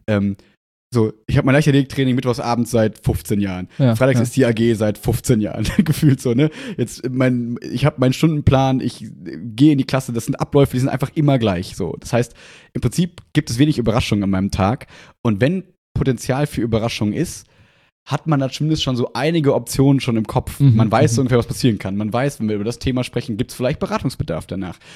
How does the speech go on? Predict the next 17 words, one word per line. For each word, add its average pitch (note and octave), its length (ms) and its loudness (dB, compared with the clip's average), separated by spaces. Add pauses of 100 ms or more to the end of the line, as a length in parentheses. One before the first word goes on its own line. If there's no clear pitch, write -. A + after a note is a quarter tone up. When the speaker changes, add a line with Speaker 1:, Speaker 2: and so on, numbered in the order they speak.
(180)
Speaker 1:
Man G#2+ 140 0
weiß, B2+ 380 0 (320)
ähm, A#2 340 -2 (400)
jetzt C3 140 0
ist D3+ 120 -6
so D3 40 2
die C3+ 80 0
Zeitpunkt, C#3+ 520 0
wo A#2+ 60 4
die B2+ 120 4
S B2+ 160 -4
V D3 160 4
manchmal A2+ 340 2
Anfragen G2 460 -2
reinschickt. F#2 460 -4
Das G2 120 -4
heißt, C3 260 0